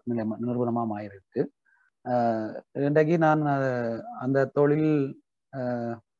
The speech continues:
அப்படின்னு பார்த்தா நாட்டை சுத்தமாக்குற தொழில் பகுதிக்குள்ள அது வருது.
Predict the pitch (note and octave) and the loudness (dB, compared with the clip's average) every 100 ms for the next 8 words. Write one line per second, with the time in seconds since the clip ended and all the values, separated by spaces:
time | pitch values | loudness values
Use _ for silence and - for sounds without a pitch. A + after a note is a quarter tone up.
0 | _ _ C#3 C3+ C3 B2 C#3+ C3+ C3 C#3+ | _ _ -2 0 0 0 2 2 4 4
1 | C#3+ C3+ B2+ C#3 C3 B2 A#2+ B2 A#2+ A#2+ | 2 0 0 0 0 0 0 -2 -2 -4
2 | A#2 - C3+ C3 A#2+ A#2 A2 B2 B2 A2 | -8 -2 0 2 0 0 0 0 0 0
3 | A#2 A#2 G#2 | 0 -2 -2